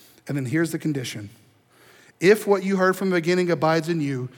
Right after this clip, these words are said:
then you too will abide in the Son and in the Father. And this is the promise that he made to us, eternal life." I told you the message title today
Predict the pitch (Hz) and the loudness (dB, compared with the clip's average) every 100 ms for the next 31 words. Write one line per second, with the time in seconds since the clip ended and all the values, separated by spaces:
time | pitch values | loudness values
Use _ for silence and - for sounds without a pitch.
0 | - _ - 113 151 135 110 92 - - | -20 _ -18 -6 -4 -4 -8 -16 -20 -20
1 | _ _ _ _ _ _ _ _ 139 165 | _ _ _ _ _ _ _ _ -4 -4
2 | 170 170 156 143 135 127 135 135 135 127 | -2 -4 -2 -2 -2 -2 -2 0 -2 -6
3 | 127 139 151 156 165 - - - 135 131 | -8 -6 -4 -4 -4 -10 -20 -10 -8 -6
4 | 135 127 - 127 113 104 104 - _ _ | -6 -8 -8 -8 -8 -12 -16 -20 _ _
5 | _ - - - 127 135 160 170 165 165 | _ -20 -20 -10 -4 -2 -2 -2 -4 -2
6 | 156 147 143 143 143 139 135 - 120 120 | -2 -2 -4 -4 -2 -2 -4 -8 -12 -10
7 | - - - - - _ _ - 123 - | -10 -12 -16 -20 -20 _ _ -14 -12 -10
8 | 123 110 101 95 - - - - _ _ | -10 -10 -12 -16 -16 -20 -20 -20 _ _
9 | _ _ _ _ _ _ _ _ _ _ | _ _ _ _ _ _ _ _ _ _
10 | _ _ _ _ _ _ _ _ _ _ | _ _ _ _ _ _ _ _ _ _
11 | _ _ - - - - - _ _ _ | _ _ -20 -20 -20 -20 -20 _ _ _
12 | _ _ _ _ _ _ _ _ _ _ | _ _ _ _ _ _ _ _ _ _
13 | _ - - 190 185 151 151 156 165 156 | _ -10 -4 -2 -2 -2 0 0 -2 -4
14 | - 165 147 143 143 131 131 | -4 -2 -2 -2 -4 -4 -4